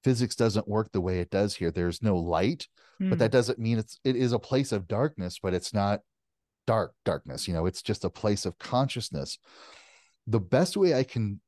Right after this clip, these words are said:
Speaker 1: correlate this and have you think about this is imagine that there's an existence that is nothing but pure consciousness, pure infinite consciousness. Maybe this is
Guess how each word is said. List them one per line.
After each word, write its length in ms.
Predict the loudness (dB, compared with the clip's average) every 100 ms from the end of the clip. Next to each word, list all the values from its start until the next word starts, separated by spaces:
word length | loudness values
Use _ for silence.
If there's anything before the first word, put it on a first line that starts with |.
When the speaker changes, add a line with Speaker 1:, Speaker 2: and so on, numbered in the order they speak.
| _ -18
Speaker 1:
correlate 640 | -4 2 4 4 2 -2
this 240 | -6 -6
and 100 | -6
have 220 | -2 0 0
you 100 | -2
think 280 | 0 0
about 320 | 0 0 -2 -4
this 260 | -8 -8 -16 _ _ _ _
is 120 | -2 0
imagine 500 | 4 4 4 4 2
that 140 | 2
there's 300 | 2 0 0 -4
an 100 | -4
existence 720 | -4 -4 0 0 0 -2 -2
that 140 | -2
is 140 | -4 -2
nothing 340 | -2 -2 -4
but 240 | -2 -4 -6
pure 380 | -6 0 2
consciousness, 960 | 0 -2 -6 -6 -10 -10 -12 -12 -12 -14 _ _ _ _
pure 500 | 0 4 6 6 4
infinite 400 | 2 0 0 -4
consciousness. 720 | -4 -2 -2 -4 -10 -12 -10
Maybe 300 | -2 0 2
this 220 | 2 2 0
is 220 | -2